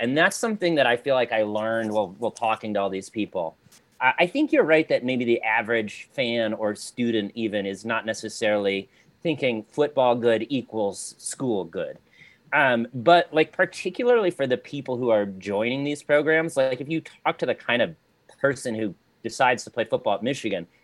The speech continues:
they will always bring up the academics. Um, you know, or say, like, "My mom wanted me to go there because, like, she wanted me to get a good education." And the coaches and the administrators all think of themselves as being part of this molding of men thing, you know, that, that a lot of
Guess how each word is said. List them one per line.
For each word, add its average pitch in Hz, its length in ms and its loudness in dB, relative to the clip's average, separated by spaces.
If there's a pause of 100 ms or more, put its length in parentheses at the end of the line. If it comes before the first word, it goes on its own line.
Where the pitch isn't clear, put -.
(140)
they 180 100 2
will 202 240 -2
always 196 400 2
bring 107 220 2
up - 100 -6
the 95 80 -4
academics. 85 720 -8 (400)
Um, 127 360 6
you 208 140 2
know, 120 160 6
or 131 100 6
say, 160 160 0
like, 151 140 2
"My 143 160 0
mom 123 380 0
wanted 104 200 2
me 95 120 -4
to 92 100 -2
go 92 220 -2
there 82 180 -4
because, 107 400 -2
like, 107 140 -4
she 127 160 -4
wanted 113 240 4
me 101 100 -2
to 95 80 -4
get 95 140 0
a 95 60 -2
good 101 180 -4
education." 90 680 -6 (460)
And 151 160 4
the 160 60 6
coaches 160 540 -2
and 127 100 -2
the 127 40 0
administrators 123 540 0
all 110 180 4
think 113 220 -4
of 98 120 -4
themselves 104 500 0
as 98 140 -8
being 107 300 0
part 107 260 2
of 95 80 -2
this 104 240 -2
molding 131 540 6
of 107 120 4
men 110 380 0
thing, 90 400 -2 (380)
you 160 120 4
know, 113 220 6
that, 143 320 4
that 196 160 8
a 190 60 6
lot 196 260 6
of 147 160 -2